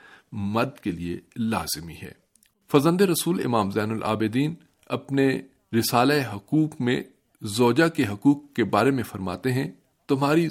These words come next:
زوجہ کا تمہارے اوپر یہ حق ہے کہ تم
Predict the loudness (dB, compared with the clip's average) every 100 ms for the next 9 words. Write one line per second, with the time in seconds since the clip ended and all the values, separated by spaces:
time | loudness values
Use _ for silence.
0 | 0 2 2 0 -2 -4 -6 0 0 0
1 | 0 0 0 -6 -12 -2 -2 -2 -2 -2
2 | -2 -6 -6